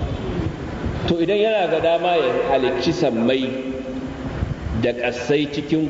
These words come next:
kwana shida, tare da cewa kuma yana da iko ya yi su a da kun fa ya kun, dan menene in ya ga dama ba zai zaɓi wanda ya bashi annabci bai hana wancan? Sai ku yi mamaki kuma? An gane ko? Saboda haka duk wannan gudar hujja ce dan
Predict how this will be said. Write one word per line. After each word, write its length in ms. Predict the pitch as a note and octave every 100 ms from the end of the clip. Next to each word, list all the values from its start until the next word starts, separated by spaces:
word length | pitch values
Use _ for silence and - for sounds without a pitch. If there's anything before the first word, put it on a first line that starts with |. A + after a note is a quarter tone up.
| -
kwana 460 | C3+ C#3+ C#3 C#3+ C#3
shida, 600 | - D3 C3 - - -
tare 240 | C3+ E3+
da 100 | F3+ D#3+
cewa 280 | F#3 E3 D3
kuma 160 | D#3+ E3+
yana 180 | F3+
da 80 | D3 E3
iko 160 | D3+ D#3
ya 160 | C3+
yi 180 | C#3+ D#3+
su 120 | D3 C3+
a 80 | A2+
da 120 | B2
kun 240 | - E3+ E3
fa 60 | C#3
ya 80 | A#2 A2+
kun, 140 | C3+ G2 - - - - -
dan 160 | D#3 F#3+
menene 380 | F#3 E3 E3+ D#3+
in 80 | D#3
ya 80 |
ga 120 | C#3+ C#3+
dama 220 | C#3+ D3
ba 80 | C3+
zai 100 | B2+
zaɓi 200 | A#2+ A#2
wanda 180 | B2 B2
ya 80 | G#2+
bashi 200 | A#2 A#2
annabci 380 | A2 A2 A2 G#2+
bai 140 | G2 G2
hana 180 | G#2 F2+
wancan? 280 | F2 - - - -
Sai 160 | - C#3+
ku 100 | C3+
yi 40 | C3
mamaki 340 | B2+ B2 -
kuma? 200 | A2+ A#2+ D#3 - - - - - - A#2+ G#2+ - - - - - - - - -
An 140 | A2+ C3
gane 240 | D3 C#3+
ko? 120 | - - - - - - - - D3
Saboda 200 | C3+ F3
haka 120 | E3+ D#3+
duk 100 | G3+
wannan 240 | G3+ G3+
gudar 240 | D3+ D#3+ G3
hujja 400 | F#3+ F#3+ E3+ D#3+
ce 180 | - F3
dan 140 | F3+